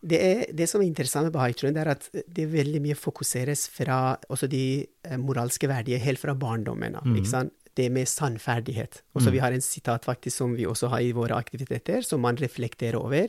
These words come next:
Speaker 2: Mhm.
Speaker 1: Den sier at sannferdighet er grunnlaget for alle menneskelige dyder.
Speaker 2: Ja.
Speaker 1: Så det vil si at dette sannferdighet er grunnlaget for et menneske,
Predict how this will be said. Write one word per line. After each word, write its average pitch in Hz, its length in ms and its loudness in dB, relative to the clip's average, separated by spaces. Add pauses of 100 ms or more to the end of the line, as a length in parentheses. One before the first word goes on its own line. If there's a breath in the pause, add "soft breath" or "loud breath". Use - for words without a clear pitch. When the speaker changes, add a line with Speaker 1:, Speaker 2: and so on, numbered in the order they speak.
(140 loud breath)
Speaker 2:
Mhm. 123 300 0
Speaker 1:
Den 135 140 2
sier 143 160 2
at 139 140 2
sannferdighet 123 1000 0
er 143 120 0 (160)
grunnlaget 123 840 0
for 131 180 0 (160)
alle 151 380 2
menneskelige 131 680 0
dyder. 117 440 -6 (240 soft breath)
Speaker 2:
Ja. 113 160 2 (440 loud breath)
Speaker 1:
Så 151 160 6
det 143 80 4
vil 139 80 2
si 135 120 2
at 156 180 2 (100)
dette 151 400 0
sannferdighet 135 880 0
er 185 120 0
grunnlaget 135 640 -2
for - 120 0
et 160 180 -2
menneske, 147 520 -2